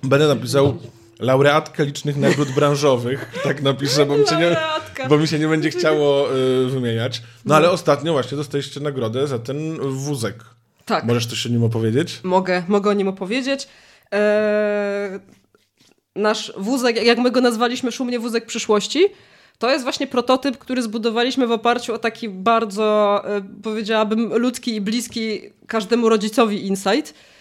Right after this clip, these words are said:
Speaker 2: E, mianowicie o to, że tak naprawdę, kiedy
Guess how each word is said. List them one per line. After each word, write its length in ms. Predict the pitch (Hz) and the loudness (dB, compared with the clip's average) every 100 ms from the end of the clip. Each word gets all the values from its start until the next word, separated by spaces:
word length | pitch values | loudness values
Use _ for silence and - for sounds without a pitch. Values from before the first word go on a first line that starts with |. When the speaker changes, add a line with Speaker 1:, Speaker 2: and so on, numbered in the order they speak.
| _ - | _ -8
Speaker 2:
E, 120 | 208 202 202 202 202 202 202 - - - | -2 0 0 0 -2 -2 -4 -8 -12 -2
mianowicie 540 | 208 226 226 240 240 | 0 0 -2 -4 -4
o 100 | 220 | -4
to, 180 | 214 240 | -2 -2
że 380 | 220 226 220 - | 0 0 0 -2
tak 160 | 220 226 | -6 -4
naprawdę, 500 | 214 233 247 220 220 | -2 2 0 0 -4
kiedy 480 | 220 214 214 208 | -2 -2 0 0